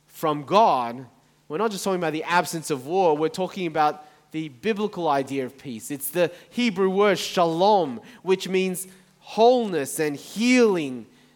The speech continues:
at the deepest level, so that you wouldn't even think about war. It's healing and wholeness from the inside out. Shalom. That's what the promise is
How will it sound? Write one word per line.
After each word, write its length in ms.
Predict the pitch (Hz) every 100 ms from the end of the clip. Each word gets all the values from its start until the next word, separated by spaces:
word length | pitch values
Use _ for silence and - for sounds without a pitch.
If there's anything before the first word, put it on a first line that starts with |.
| _ _ _ 175
at 100 | 180
the 60 |
deepest 540 | 170 220 269 262 226 -
level, 480 | 185 160 139 101 92 _ _ _ _ _ _ _ _
so 180 | - 202
that 80 | 208
you 160 | 208
wouldn't 220 | 220 233 233
even 160 | 214
think 340 | 214 254 277 247
about 320 | 175 147 131
war. 480 | 135 123 107 95 95 _ _ _ _ _ _ _ _ _
It's 240 | 196 202 -
healing 560 | 233 247 240 214 196
and 100 | 175
wholeness 400 | 196 226 202 170
from 140 | 180 180
the 220 | 202 220
inside 420 | 214 - 196 180
out. 160 | 185 165
Shalom. 720 | 190 185 202 240 208 131 110 - - -
That's 400 | 214 - - 175
what 480 | 175 175 - - _
the 100 | 180
promise 520 | - 214 208 185 -
is 420 | 190 139 104 -